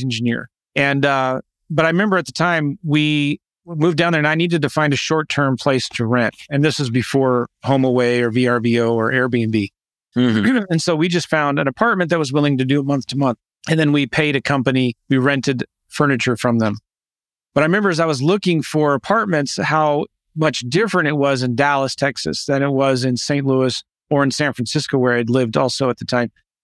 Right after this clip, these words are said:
Speaker 1: It was very easy to
Speaker 2: Hmm.
Speaker 1: find really nice apartments in Dallas, Texas. And I started
Speaker 2: Mm-hmm.
Speaker 1: digging into why. And, um, the rents were way much, were way less. And I started reading about it, that there was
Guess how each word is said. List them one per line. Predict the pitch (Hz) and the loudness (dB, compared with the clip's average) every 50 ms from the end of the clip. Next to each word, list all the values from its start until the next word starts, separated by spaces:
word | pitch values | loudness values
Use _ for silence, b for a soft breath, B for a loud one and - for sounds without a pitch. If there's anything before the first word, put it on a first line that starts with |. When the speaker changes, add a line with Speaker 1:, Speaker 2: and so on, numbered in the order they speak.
| b b b b _ | b b b b _
Speaker 1:
It | 165 | 0
was | 170 139 113 | 0 0 -2
very | 110 113 117 208 202 214 208 196 175 151 | -8 -4 -2 0 0 2 2 0 0 2
easy | 147 151 156 143 117 110 113 - _ _ _ _ _ | 0 0 0 -2 -2 -6 -8 -10 _ _ _ _ _
to | - 160 151 | 0 0 0
Speaker 2:
Hmm. | 113 | 2
Speaker 1:
find | - 156 147 147 143 135 131 127 127 120 - _ - | 2 0 0 2 2 0 0 -2 -4 -4 -8 _ -6
really | 131 123 123 135 156 165 156 151 143 | -4 -2 0 2 2 2 2 0 0
nice | 135 135 135 127 120 - - | 0 0 0 0 -2 -4 -8
apartments | 113 - - 143 139 - 117 110 104 - - - - _ _ _ _ _ | -6 -2 0 0 0 0 -4 -8 -8 -10 -10 -12 -14 _ _ _ _ _
in | 143 135 131 | 0 0 2
Dallas, | 127 131 120 117 117 110 | 2 2 2 0 -2 -2
Texas. | - - 190 - - - - - - - | -2 -2 -2 -2 -4 -10 -10 -14 -14 -6
And | - 135 | -4 -2
I | 131 | -2
started | - - 165 160 143 117 | 0 0 0 0 0 0
Speaker 2:
Mm-hmm. | 107 | 0
Speaker 1:
digging | 151 160 147 147 147 | 0 0 0 0 0
into | 156 175 165 135 123 | 2 2 0 0 0
why. | 104 117 139 175 160 113 101 95 - _ _ _ _ _ | 0 2 2 2 2 0 -2 -6 -10 _ _ _ _ _
And, | 143 139 135 135 131 131 | 0 0 0 0 0 0
um, | 135 131 127 123 120 117 117 101 - | 2 2 2 0 -2 -4 -6 -4 -2
the | 143 135 | -2 0
rents | 123 139 147 160 160 - - | 2 2 2 0 -2 -2 -2
were | 143 123 | -2 0
way | 117 139 135 127 | 2 0 0 0
much, | 123 123 - - - - | 0 -2 -4 -6 -8 -4
were | 143 139 135 117 | -2 -2 0 0
way | 117 143 151 151 | 0 0 0 2
less. | 135 127 117 120 120 - - _ _ _ _ _ | 0 0 0 -2 -4 -6 -10 _ _ _ _ _
And | 170 | -2
I | 160 | 0
started | 156 233 214 185 | 0 0 0 2
reading | 170 214 254 240 190 | 2 2 2 2 2
about | 160 151 147 147 | 2 2 2 2
it, | 143 135 | 2 0
that | 139 135 - - | -2 -2 0 0
there | 151 165 185 185 | 0 2 2 2
was | 160 156 156 156 147 143 135 120 - - | 2 2 2 2 2 0 -2 -4 -8 -12